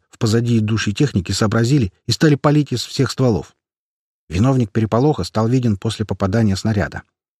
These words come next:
Десятиметровый гигант в блестящей природной броне, крупнокалиберные пули отлетали от него, не нанося видимых повреждений. «Это был мегаэлитник», немного пафосно заключил радио.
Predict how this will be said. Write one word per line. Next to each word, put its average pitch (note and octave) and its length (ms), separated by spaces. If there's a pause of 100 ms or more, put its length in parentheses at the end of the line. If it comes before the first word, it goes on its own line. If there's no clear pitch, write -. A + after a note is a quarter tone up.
(200)
Десятиметровый E3+ 840
гигант D#3+ 500 (180)
в F2 120
блестящей C#3 560
природной C#3 480
броне, C3+ 400 (320)
крупнокалиберные C#3+ 720
пули F3 280
отлетали F3+ 440
от - 100
него, F2+ 280
не B2+ 100
нанося F3 440
видимых F3+ 420
повреждений. D3+ 560 (640)
«Это D3 260
был C3 340 (140)
мегаэлитник», D3 1200 (320)
немного F2 340
пафосно G#2 440
заключил D#2+ 460
радио. - 320